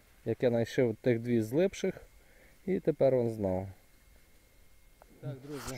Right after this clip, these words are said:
Speaker 1: Шукаємо далі. Це, мабуть, що остання зйомка на сьогодні. Фу,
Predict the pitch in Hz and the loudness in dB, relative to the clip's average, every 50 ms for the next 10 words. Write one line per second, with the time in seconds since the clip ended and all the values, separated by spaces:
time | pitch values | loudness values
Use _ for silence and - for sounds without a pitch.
0 | 101 - - 117 131 160 185 202 196 185 - - - - - - - - - - | -10 -6 -4 -4 -2 -2 -2 -2 -2 -4 -6 -10 -20 -20 -20 -20 -20 -20 -20 -20
1 | - - - 156 143 143 139 139 139 151 143 - - 156 143 123 95 - - - | -18 -8 -4 -4 -2 -2 -2 0 0 0 0 0 0 0 -2 -2 -2 -8 -16 -20
2 | - - - - - - - - - - - - - - - - - 123 113 - | -20 -20 -20 -20 -20 -20 -20 -20 -14 -12 -12 -12 -12 -14 -16 -14 -12 -14 -14 -8
3 | - 156 147 135 135 127 127 120 123 139 135 135 127 - 139 131 - - - - | -6 -4 -4 -4 -4 -6 -8 -6 -4 -4 -4 -4 -4 -4 -6 -8 -8 -10 -18 -20
4 | - 160 165 165 151 - - 160 170 190 180 165 156 139 - - - 151 | -14 -12 -10 -10 -10 -6 -4 -2 0 0 0 -2 -4 -8 -10 -12 -14 -14